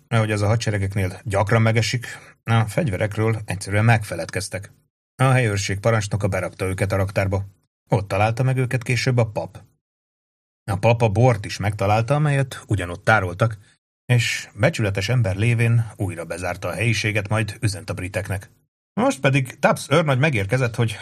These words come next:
átvegye a muskétákat. Az ő feladata volt ellenőrizni, hogy használható állapotban vannak-e.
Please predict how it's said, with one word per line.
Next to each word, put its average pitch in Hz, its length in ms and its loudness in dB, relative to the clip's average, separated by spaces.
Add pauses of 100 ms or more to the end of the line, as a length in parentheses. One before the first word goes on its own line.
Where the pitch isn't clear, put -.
átvegye 95 460 -4
a 92 40 0
muskétákat. 98 680 -2 (800)
Az 214 200 2
ő 139 140 4
feladata 120 440 2
volt 120 220 0
ellenőrizni, 117 600 2
hogy 113 180 0
használható 104 600 0
állapotban 104 500 0
vannak-e. 104 460 -2